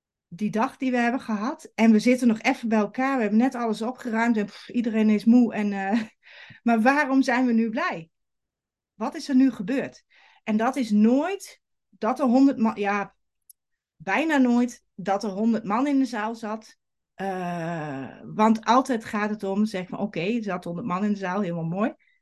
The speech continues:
Wat nemen ze mee? Wat, wat is er gebeurd? Wat wil je dat het teweeg is gebracht?" En dan in één keer gaat het gesprek over een gedragsverandering, over een,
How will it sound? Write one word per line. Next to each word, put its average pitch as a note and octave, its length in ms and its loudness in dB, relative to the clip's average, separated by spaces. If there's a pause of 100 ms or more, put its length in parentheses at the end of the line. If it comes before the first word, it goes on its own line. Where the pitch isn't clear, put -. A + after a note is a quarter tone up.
(760)
Wat A3+ 180 2
nemen B3 260 8
ze G#3+ 140 0
mee? G#3+ 320 0 (300)
Wat, G3 240 -2
wat A3 240 -2
is B3 140 -4
er A3+ 60 -4
gebeurd? A3 340 0
Wat G#3+ 200 -2
wil A3 200 4
je C4 160 4
dat A3 200 0
het A3 200 -10
teweeg A3 420 0
is - 200 -10
gebracht?" D3+ 640 -12 (100)
En F#3+ 180 -6
dan A#3 240 6
in B3+ 120 8
één G#3 160 4
keer G#3+ 120 -2
gaat F#3+ 220 -4
het G3+ 140 -12
gesprek G#3 500 -8
over F#3 640 -4 (580)
een G#3 260 6
gedragsverandering, F3 1300 -2
over G3+ 580 0
een, G#3 420 0